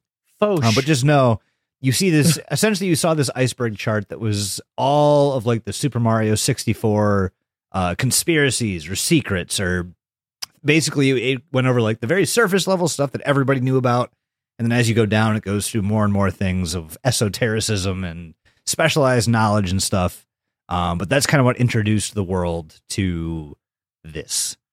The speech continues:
Speaker 1: Mm-hmm.
Speaker 2: And what, it, what, what are we talking about again, Mike?
Speaker 1: Super Mario sixty-four Classified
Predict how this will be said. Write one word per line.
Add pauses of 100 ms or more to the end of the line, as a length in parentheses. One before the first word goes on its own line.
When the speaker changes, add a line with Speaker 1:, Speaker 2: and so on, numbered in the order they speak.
(180)
Speaker 1:
Mm-hmm.
Speaker 2:
And
what,
it,
what,
what
are
we
talking
about
again,
Mike? (300)
Speaker 1:
Super
Mario
sixty-four
Classified